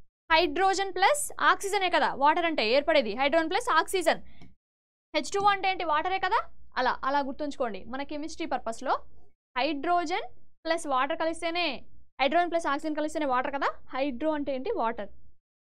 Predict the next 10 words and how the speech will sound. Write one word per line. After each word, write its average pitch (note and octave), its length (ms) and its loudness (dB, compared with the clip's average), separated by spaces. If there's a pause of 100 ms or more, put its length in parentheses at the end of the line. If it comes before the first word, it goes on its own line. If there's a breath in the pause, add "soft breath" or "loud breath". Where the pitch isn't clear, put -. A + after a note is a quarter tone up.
(100)
అలా A#3 200 -4
గుర్తుంచుకోండి. A3+ 520 -8 (680)
సబ్జెక్ట్ C4 420 -4 (100)
ఫాలో A3 380 -6
అయినప్పుడు A3 540 -10 (220)
ఒక A#3+ 100 -8 (140)
బేసిక్ C#4 360 -4
అనేది A3+ 240 -4
మీకున్నప్పుడు A3 500 -6 (480 soft breath)
మీరు C4 160 -4